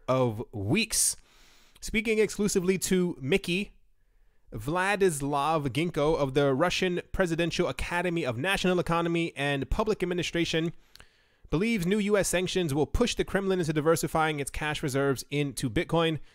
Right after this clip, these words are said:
Ginko, who has ties with the government going back more than twenty years, says the move will happen in a matter of weeks. Ginko has in recent times appeared on various Russian media platforms clamoring for the adoption of Bitcoin as a,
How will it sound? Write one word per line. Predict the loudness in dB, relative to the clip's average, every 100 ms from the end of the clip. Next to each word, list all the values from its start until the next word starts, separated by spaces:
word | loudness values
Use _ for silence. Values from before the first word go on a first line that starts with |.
| _ _ -6
Ginko, | 0 2 4
who | 4
has | 2 0
ties | 0 2
with | 0
the | 0
government | 0 0 0
going | 0 0
back | 0 -2
more | 0 0
than | 0 0
twenty | 0 0 0
years, | 0 4 4 4 0 -4 -10 _
says | 0 2
the | 2
move | 4 4 2
will | 0 0
happen | -2 -2 -2
in | -2 -2
a | -2 -2
matter | 0 0 0 0
of | -2 0
weeks. | 0 0 -2 -6 -12 -20 -20 -4
Ginko | 0 2 2
has | 2 2
in |
recent | 0 0 -2
times | -2 0
appeared | 0 0 0
on | 2
various | 2 2 0 -2
Russian | -2 0 -2 -4
media | -2 -2 -2 -2
platforms | -4 -2 0 0 -2
clamoring | -2 0 0 -2
for | 0 0
the | 2
adoption | 0 -2 -2 -4
of | -2
Bitcoin | -4 -2 0 0 -4 -4
as | -2 -2 -2
a, | 0 0 2 0